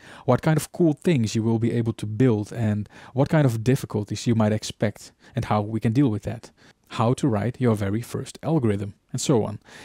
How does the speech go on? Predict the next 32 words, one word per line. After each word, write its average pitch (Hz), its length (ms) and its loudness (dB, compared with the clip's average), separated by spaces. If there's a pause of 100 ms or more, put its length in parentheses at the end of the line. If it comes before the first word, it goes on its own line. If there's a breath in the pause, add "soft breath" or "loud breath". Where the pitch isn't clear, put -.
In 113 120 -2
the 104 60 -2
second 139 460 -4
part, 156 360 -2 (100)
we 127 80 4
will 120 160 2
actually 113 460 -2
start 104 400 -4
coding. 101 420 0 (1000 loud breath)
Before 160 320 2
we 127 120 4
start, 113 400 0
let 113 180 2
me 120 140 2
quickly 110 520 -2
introduce 117 520 -4
myself. 101 480 -4 (200 loud breath)
So - 120 0
my 123 100 8
name 135 220 6
is, - 280 0
uh, 113 140 4
Netinho 110 360 2
da 104 100 -2
Costa. 131 320 -4
Most 113 240 -4
people 117 240 0
just - 200 -10
call 107 180 0
me 107 220 -2
da - 120 -4
Costa. 170 400 -2